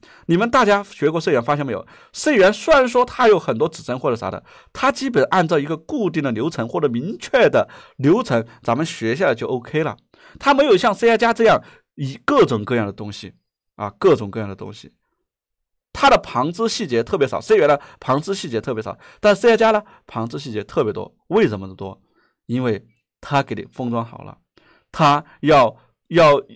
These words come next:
它要想到用户的操作。那么就像说的啊，每个人呢，啊，就说用户的操作啊，千千万万的，他为了迎合大家的操作，那么肯定很多地方呢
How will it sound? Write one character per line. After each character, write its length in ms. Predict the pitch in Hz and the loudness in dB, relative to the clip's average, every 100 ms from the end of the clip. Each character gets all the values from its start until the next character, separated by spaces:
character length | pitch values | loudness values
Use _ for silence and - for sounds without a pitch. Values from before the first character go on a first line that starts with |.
| - | -8
它 180 | - 190 | 2 4
要 100 | 170 | 4
想 360 | - 120 95 | 2 -4 -2
到 260 | 123 113 - _ | 0 0 0 _
用 280 | 160 185 131 | -6 -4 -4
户 160 | 113 143 | -4 -6
的 120 | - | -6
操 260 | - 127 | -8 -8
作。 260 | 131 123 95 _ _ _ _ | -6 -6 -8 _ _ _ _
那 100 | 151 | -2
么 180 | 156 160 _ - | 0 0 _ -4
就 80 | 175 | -2
像 140 | 165 | 0
说 100 | 170 | 2
的 200 | 151 - _ _ _ _ _ _ _ _ | 2 0 _ _ _ _ _ _ _ _
啊， 240 | 113 110 - _ _ - | -2 -2 -2 _ _ -4
每 240 | 160 156 | 4 4
个 160 | 160 233 | 6 4
人 120 | 156 | 6
呢， 180 | 160 160 _ _ _ _ _ | 2 0 _ _ _ _ _
啊， 240 | 135 127 | 2 2
就 180 | - 175 | 0 -4
说 240 | 175 175 175 _ | 0 0 -2 _
用 200 | - 247 | -4 0
户 80 | 214 | 2
的 60 | - | 0
操 180 | - | 0
作 100 | 226 | 2
啊， 60 | 185 | 2
千 180 | - 208 | 0 -2
千 160 | 214 | 0
万 140 | 214 202 | 2 2
万 160 | 202 | 2
的， 180 | 127 82 _ _ | 0 -4 _ _
他 140 | - 202 | 0 4
为 120 | 220 | 6
了 180 | 170 131 | 6 4
迎 220 | 117 160 | 0 -8
合 140 | 151 123 | -4 -2
大 200 | 180 156 | 0 0
家 100 | 131 | 0
的 80 | |
操 220 | 117 135 135 | -4 -4 -2
作， 180 | 107 - - | -2 -6 -8
那 80 | 123 | -4
么 100 | 127 | -4
肯 280 | - 107 | -6 -10
定 140 | 95 135 | -6 -6
很 160 | 117 | -6
多 120 | 92 95 | -10 -10
地 100 | 131 | -8
方 140 | 123 | -6
呢 100 | 110 | -6